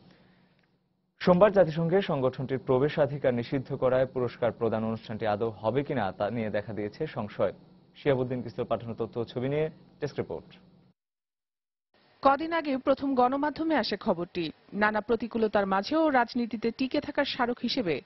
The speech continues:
Speaker 2: আজীবন সম্মাননা বিভাগে গড পুরস্কার পাচ্ছেন জাতীয় পার্টি চেয়ারম্যান হুসেইন মোহাম্মদ এরশাদ। We Care for Humanity Visionary Empowerment নামে একটি বেসরকারি প্রতিষ্ঠান বিভিন্ন ক্ষেত্রে অবদানের জন্য এরশাদ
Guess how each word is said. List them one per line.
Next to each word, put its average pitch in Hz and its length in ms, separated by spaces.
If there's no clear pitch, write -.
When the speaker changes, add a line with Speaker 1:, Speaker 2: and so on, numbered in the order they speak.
Speaker 2:
আজীবন 302 420
সম্মাননা 262 520
বিভাগে 240 420
গড 208 360
পুরস্কার 233 360
পাচ্ছেন 285 500
জাতীয় 196 300
পার্টি 190 320
চেয়ারম্যান 220 480
হুসেইন 330 320
মোহাম্মদ 233 360
এরশাদ। 156 400
We 294 140
Care 330 320
for 381 120
Humanity 320 500
Visionary 262 680
Empowerment 254 580
নামে 233 200
একটি 226 160
বেসরকারি 220 460
প্রতিষ্ঠান 269 680
বিভিন্ন 226 360
ক্ষেত্রে 262 340
অবদানের 240 420
জন্য 247 380
এরশাদ 220 320